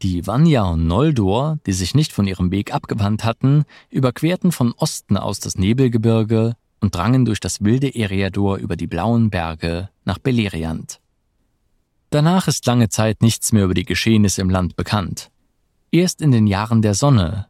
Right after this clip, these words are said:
tauchten die ersten Siedler auf den Ebenen Eriadors auf. Von den Elben Edain genannt, waren sie Nachkommen der ersten Menschen Mittelerdes.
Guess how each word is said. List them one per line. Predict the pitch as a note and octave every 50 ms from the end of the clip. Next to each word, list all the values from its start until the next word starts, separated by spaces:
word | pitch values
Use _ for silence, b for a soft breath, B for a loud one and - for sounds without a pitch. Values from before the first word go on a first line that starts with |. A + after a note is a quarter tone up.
| _ _
tauchten | - G2+ F#2+ - - - G#2 F#2
die | G2+ G2+
ersten | - A#2+ G#2+ - - A2+ G#2+
Siedler | G2+ B2+ D3+ D3 - G#2+ F#2+ F#2
auf | G2 -
den | - - G2
Ebenen | - - G#2+ G2 G2+ F#2+ F#2 F#2+
Eriadors | G2 G2+ F#2 F#2 F2+ F2 F2 F2 G2+ F#2+ F#2 - -
auf. | - F#2+ F2+ F2 - - - - - _ _ _ _ _ _ _ _ _ _
Von | - - C3 C3
den | B2+ C3
Elben | B2+ - C3 B2 D3 D#3 D#3+ D3+ C#3+
Edain | - - - A#2 B2+ B2+ D3+ D#3+ C#3+ A#2
genannt, | G#2+ F#2 F2+ F2+ G2+ C3+ E3+ F3+ - - - - _
waren | - G2+ G2+ G2+ G2 F2+
sie | F#2 F#2
Nachkommen | F2 F2 G2+ A#2+ B2 - - - B2 A#2+ A2+ G#2+
der | G2 - -
ersten | - A#2 A#2 A2+ - - - A2
Menschen | G2+ G#2 A2 A2+ - - F#2+ E2+
Mittelerdes. | E2 D#2+ - - - F#2 F2+ F2 E2+ - - - - - -